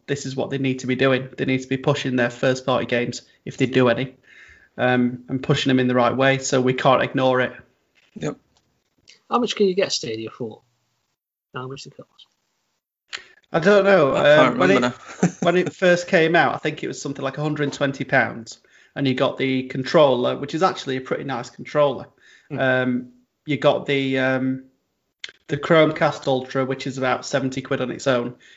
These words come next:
Speaker 1: and you got three months of, like, the Pro membership, which gave you access to all the games, and I think you got Dest-, Destiny two for free.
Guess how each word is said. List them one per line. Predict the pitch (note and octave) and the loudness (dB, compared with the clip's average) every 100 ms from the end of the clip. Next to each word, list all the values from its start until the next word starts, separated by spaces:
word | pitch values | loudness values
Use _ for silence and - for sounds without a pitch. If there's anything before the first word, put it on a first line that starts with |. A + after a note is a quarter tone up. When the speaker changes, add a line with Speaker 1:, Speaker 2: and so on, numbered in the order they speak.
| - | -8
Speaker 1:
and | D3 C3 | -2 2
you | C3+ | 4
got | C3+ - | 2 -2
three | - D3 C#3+ | 0 2 4
months | C#3 C3 - | 0 -4 -6
of, | C3+ | -2
like, | C3 - | -2 -2
the | |
Pro | C3 - C#3 | -2 2 4
membership, | C3 B2+ B2+ - C#3 - | 4 0 -2 -2 -2 -2
which | C3+ | -6
gave | - C3 | -2 0
you | C3 | 2
access | B2+ - C3 | 0 -2 -12
to | - | -6
all | C3+ C3 | -4 -4
the | C3 | -4
games, | B2+ B2+ B2+ B2+ - - - - | -2 -2 -2 -6 -12 -20 -20 -4
and | D3+ | 0
I | C#3+ | 0
think | D3+ | 0
you | C#3 | -2
got | B2+ - | -2 -2
Dest-, | D3+ - - C#3+ - | -4 -4 -12 -14 -10
Destiny | - C#3+ - C3+ C3+ | -6 -6 -6 -8 -8
two | C3 C#3 | -6 -6
for | C3 | -6
free. | C3+ C#3 D3+ | -4 0 0